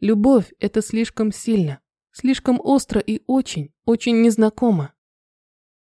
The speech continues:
Я все еще думала об этом, когда мы ехали в гостиницу. «Не зависай, Лара. Я не сказал ничего страшного». Интересно, а он всегда знает, о чем я думаю?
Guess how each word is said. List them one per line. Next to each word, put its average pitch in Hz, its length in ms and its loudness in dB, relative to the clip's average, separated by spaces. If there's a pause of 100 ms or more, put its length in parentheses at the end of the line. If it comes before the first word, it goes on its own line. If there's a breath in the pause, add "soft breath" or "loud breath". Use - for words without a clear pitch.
(280)
Я 220 280 2
все 254 240 -2
еще 240 220 -2
думала 226 440 4
об 214 140 2
этом, 247 260 2
когда 214 320 2
мы 226 140 2
ехали 226 320 -2
в 214 80 -2
гостиницу. 175 800 0 (960)
«Не 156 280 0
зависай, 156 560 -2
Лара. 147 400 -4 (340)
Я 165 200 -2
не 220 140 2
сказал 220 440 2
ничего 165 380 0
страшного». 185 640 -6 (840)
Интересно, 254 560 2
а 175 40 2
он 202 180 4
всегда 220 440 2
знает, 302 320 4
о 226 80 2
чем 233 220 -2
я 226 140 2
думаю? 170 400 2